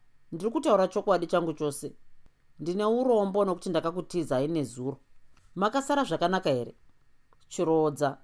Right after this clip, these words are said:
ndiye akatanga kutaura. "Tanga tisingafungi kuti tinosangana newe Tamba woga.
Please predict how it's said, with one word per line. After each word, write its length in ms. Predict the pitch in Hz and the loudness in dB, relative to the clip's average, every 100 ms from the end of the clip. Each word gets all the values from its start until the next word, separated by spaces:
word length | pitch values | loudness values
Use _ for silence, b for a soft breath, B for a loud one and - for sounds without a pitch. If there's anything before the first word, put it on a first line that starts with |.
| - | -6
ndiye 360 | 139 160 190 | -6 0 2
akatanga 560 | 147 143 156 156 156 156 | 4 4 0 0 0 0
kutaura. 500 | 156 147 139 117 113 - - - - - - _ _ _ - | -2 0 0 0 -8 -14 -20 -20 -20 -20 -20 _ _ _ -2
"Tanga 280 | 196 214 233 | 0 2 0
tisingafungi 560 | 277 247 220 202 202 | 0 2 2 2 0
kuti 200 | 180 165 | 0 -2
tinosangana 640 | - 170 165 180 151 143 | -4 -2 0 0 2 2
newe 240 | 139 139 147 | 2 2 2
Tamba 260 | 160 143 | 2 2
woga. 280 | 131 127 117 | 0 -2 -6